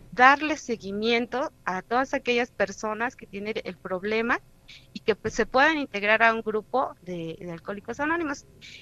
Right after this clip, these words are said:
El lunes a las nueve de la mañana estaremos en las oficinas de área,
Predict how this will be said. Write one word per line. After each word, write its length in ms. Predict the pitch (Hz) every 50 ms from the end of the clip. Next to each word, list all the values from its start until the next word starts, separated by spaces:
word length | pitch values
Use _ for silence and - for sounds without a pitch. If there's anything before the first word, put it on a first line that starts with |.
| - - -
El 240 | 214 214 226 240
lunes 540 | 247 302 339 359 370 392 427 453 - - - - -
a 100 | 202 214
las 160 | 208 208 214
nueve 220 | 220 226 220 208
de 100 | 202 185
la 140 | 185 190 196
mañana 520 | 202 214 220 240 262 269 285 285 285 302 - -
estaremos 540 | - 226 - - 214 214 220 226 226 - 226
en 80 | 214
las 160 | 208 208 -
oficinas 500 | 214 208 - - - - 226 226 226 226
de 140 | 208 233 247
área, 440 | 254 262 269 269 247 254 254 269 269